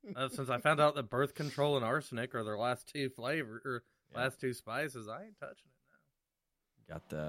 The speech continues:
Speaker 1: Don't
Speaker 2: flesh.
Speaker 1: fool me.
Speaker 2: Got the, uh, got the cyanide. Got the birth control.
Speaker 1: Did you just say flesh?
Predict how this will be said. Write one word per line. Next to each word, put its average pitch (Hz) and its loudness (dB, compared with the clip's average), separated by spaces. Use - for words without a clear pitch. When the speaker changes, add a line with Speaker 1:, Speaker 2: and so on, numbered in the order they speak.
Speaker 1:
Don't - -18
Speaker 2:
flesh. 117 6
Speaker 1:
fool 151 -6
me. 139 -8
Speaker 2:
Got 95 -8
the, 98 -4
uh, 101 2
got 104 0
the 104 2
cyanide. 117 6
Got 107 0
the 101 2
birth 113 4
control. 95 -2
Speaker 1:
Did 90 -2
you 156 -4
just 190 2
say 151 4
flesh? - -2